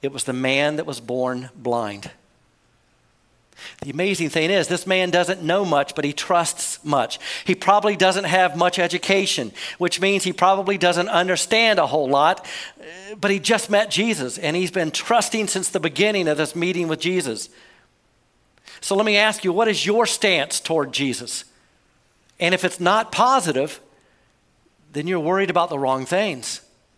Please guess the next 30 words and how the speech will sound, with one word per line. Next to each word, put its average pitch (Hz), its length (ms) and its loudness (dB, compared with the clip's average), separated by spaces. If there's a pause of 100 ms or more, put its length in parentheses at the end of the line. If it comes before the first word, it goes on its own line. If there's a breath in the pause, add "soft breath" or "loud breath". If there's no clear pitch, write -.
(500 loud breath)
You 208 240 0
need 233 160 2
to 190 80 2
receive 214 520 0
what 156 120 0
he 240 180 0
has 196 240 4
to 190 80 0
offer, 185 480 2 (320 loud breath)
uh, 180 180 -12
forgiveness, 180 640 0
grace, 175 540 0 (180 loud breath)
love, 220 380 4
eternal 226 400 0
life, 226 380 4
and 175 100 -2
they 208 120 2
are 170 120 2
free. 247 600 0 (1400)
There's 233 340 0
nothing 269 400 2
to 233 140 0
earn. 233 420 2 (840 loud breath)
Jesus 226 440 2
simply 254 520 2
wants 233 340 2
a 202 160 2
relationship 214 800 2
with 156 140 -4
you. 123 200 -6